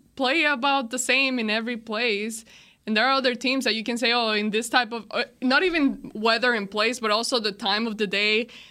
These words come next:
that they don't play well and all that. So I don't think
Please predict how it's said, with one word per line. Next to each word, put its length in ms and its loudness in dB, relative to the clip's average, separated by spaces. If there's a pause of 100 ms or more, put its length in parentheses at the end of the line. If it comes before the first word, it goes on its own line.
(140)
that 160 -2
they 160 2
don't 180 0
play 240 0
well 360 0
and 120 -4
all 140 -2
that. 240 0
So 320 -2 (680)
I 100 2
don't 200 -2
think 340 -4